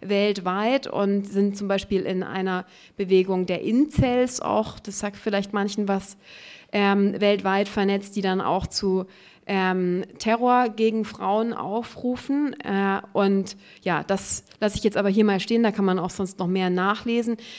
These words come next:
Ähm, weniger gewaltvoll auf den ersten Blick sind die anderen Spielarten des Antifeminismus, die aber deshalb auch so gefährlich sind, weil sie auch diesem rechten Femi-, Antifeminismus in die Hände spielen. Und zwar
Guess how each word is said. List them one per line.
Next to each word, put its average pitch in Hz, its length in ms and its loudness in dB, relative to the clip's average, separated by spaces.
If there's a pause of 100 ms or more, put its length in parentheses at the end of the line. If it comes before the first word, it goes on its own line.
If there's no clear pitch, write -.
(260)
Ähm, 214 400 2 (180)
weniger 233 800 2 (480)
gewaltvoll 202 840 2
auf 139 260 0
den 208 100 -2
ersten 175 500 -2
Blick 208 320 2
sind 226 300 0
die - 120 -8
anderen 233 460 2
Spielarten 185 720 -2
des 185 180 -6
Antifeminismus, 190 1300 -4 (340)
die 247 160 0
aber 226 400 2
deshalb 262 540 -2
auch 202 160 0
so 220 160 -4
gefährlich 233 560 0
sind, 254 260 -2
weil 214 220 4
sie 226 260 -2
auch 202 240 0
diesem 262 240 0
rechten 185 380 -4
Femi-, 214 320 -2
Antifeminismus 202 800 -2
in 214 160 -2
die 208 140 -2
Hände 233 340 4
spielen. 185 380 -2 (280)
Und 214 160 -2
zwar 214 440 -2